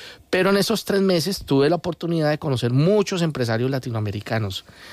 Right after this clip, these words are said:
Y a partir de ahí es cuando, eh, yo digo, bueno,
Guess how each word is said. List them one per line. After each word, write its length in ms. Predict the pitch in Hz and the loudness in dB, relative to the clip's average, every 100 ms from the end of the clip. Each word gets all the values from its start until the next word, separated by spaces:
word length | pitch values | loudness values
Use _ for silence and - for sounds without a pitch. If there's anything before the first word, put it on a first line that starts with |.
| - - | -12 -2
Y 60 | |
a 60 | 143 | 0
partir 380 | 117 135 156 156 | 0 0 2 2
de 80 | 160 | 2
ahí 380 | 160 170 170 - | 2 2 0 -6
es 220 | 139 139 | -8 -6
cuando, 480 | - 131 127 117 - - | -4 0 0 0 -4 -2
eh, 300 | 120 117 110 113 | 0 2 0 0
yo 160 | 120 | 0
digo, 240 | 127 127 120 | 2 2 2
bueno, 320 | 110 135 | 0 0